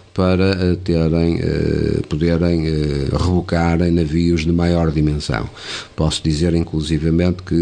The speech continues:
estará para chegar um novo rebocador, eh, com, julgo, com cinquenta e cinco toneladas de capacidade, eh,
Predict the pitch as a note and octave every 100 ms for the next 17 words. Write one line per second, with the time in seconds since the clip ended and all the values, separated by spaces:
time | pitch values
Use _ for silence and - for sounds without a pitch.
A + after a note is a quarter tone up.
0 | E2+ C#2+ - C#2+ D#2 D#2 D#2+ - - F2
1 | F2 G#2+ G2+ G2+ F#2 D#2+ D2 D2 E2+ E2+
2 | F2 F#2 F#2 - - - - - E2 D#2+
3 | - D#2 D#2 D2+ D2+ D2+ D2 - C#2 D2
4 | D#2+ - - D2 D2 D#2 C#2+ C#2+ C#2+ -
5 | C#2 C2 - C#2 D#2+ D#2+ C2+ C2+ - -
6 | - - - D2+ F2 F#2 F#2+ - - -
7 | - - - D#2+ D#2+